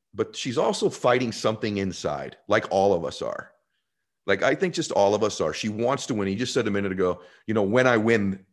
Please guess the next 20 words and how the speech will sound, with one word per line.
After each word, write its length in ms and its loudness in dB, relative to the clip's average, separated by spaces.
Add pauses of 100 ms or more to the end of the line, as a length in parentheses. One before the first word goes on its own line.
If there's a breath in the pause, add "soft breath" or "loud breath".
then 520 2
this 220 0
will 80 -2
happen. 400 -4
When 140 4
I 100 4
win, 480 -2
then 240 2
that 140 -2
will 80 -8
happen." 280 -10 (640 soft breath)
At 160 4
its 160 -4
core, 760 0 (360)
what 140 4
do 80 4
you 120 2
think 300 -2
you're 140 2
fighting? 500 0